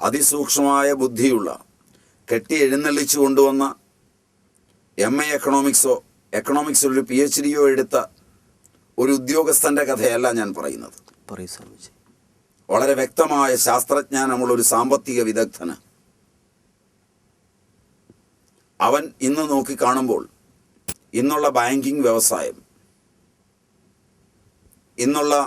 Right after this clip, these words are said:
Speaker 1: റിയൽ എസ്റ്റേറ്റ്, ഇന്ന് കൊണ്ടുപോകുന്ന കൊടുക്ക വാങ്ങലുകൾ, രാഷ്ട്രാന്തര വ്യാപാരങ്ങൾ, എക്സ്പോർട്ട് ഇമ്പോർട്ട്സ്,
Speaker 2: അതെ.
Speaker 1: ഇന്നത്തെ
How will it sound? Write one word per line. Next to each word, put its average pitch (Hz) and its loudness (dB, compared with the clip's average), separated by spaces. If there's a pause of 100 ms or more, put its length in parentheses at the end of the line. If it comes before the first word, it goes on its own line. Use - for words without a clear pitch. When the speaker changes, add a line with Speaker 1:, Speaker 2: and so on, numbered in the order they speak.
(520)
Speaker 1:
റിയൽ 135 4
എസ്റ്റേറ്റ്, - -2 (1400)
ഇന്ന് 147 0
കൊണ്ടുപോകുന്ന 147 0 (2000)
കൊടുക്ക 139 2 (120)
വാങ്ങലുകൾ, 120 0 (140)
രാഷ്ട്രാന്തര 143 0 (540)
വ്യാപാരങ്ങൾ, 120 0 (200)
എക്സ്പോർട്ട് 120 -2
ഇമ്പോർട്ട്സ്, 110 -2 (240)
Speaker 2:
അതെ. 92 -18 (2000)
Speaker 1:
ഇന്നത്തെ 156 0